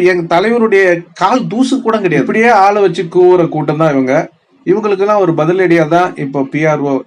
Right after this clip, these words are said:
தந்திருக்காரு. அப்படி தலைவரின் சொந்தங்கள் பி ஆர் ஓ ரியாஸுக்கு பாராட்டும் வாழ்த்துக்களும் தெரிவித்துட்டு இருக்காங்க கொண்டாட்டத்துல. என்ன சொல்லியிருக்காரு அப்படின்றத பார்க்கலாம். அதை நினைக்கிறேன் பாருங்க.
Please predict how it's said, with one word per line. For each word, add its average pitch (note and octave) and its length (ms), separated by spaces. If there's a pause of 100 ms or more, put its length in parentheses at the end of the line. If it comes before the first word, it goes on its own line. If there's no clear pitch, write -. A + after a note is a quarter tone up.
தந்திருக்காரு. C3+ 480
அப்படி A#2+ 220
தலைவரின் F3 440
சொந்தங்கள் D#3+ 460 (160)
பி D#3+ 120 (100)
ஆர் D3 180
ஓ - 20 (300)
ரியாஸுக்கு D3 460 (200)
பாராட்டும் C#3+ 540 (220)
வாழ்த்துக்களும் C3+ 580 (100)
தெரிவித்துட்டு B2 460
இருக்காங்க A#2 380 (120)
கொண்டாட்டத்துல. A#2+ 640 (460)
என்ன G3+ 160 (100)
சொல்லியிருக்காரு D#3 440
அப்படின்றத B2+ 460
பார்க்கலாம். C3 300
அதை A#2 160
நினைக்கிறேன் A2+ 340
பாருங்க. G#2+ 180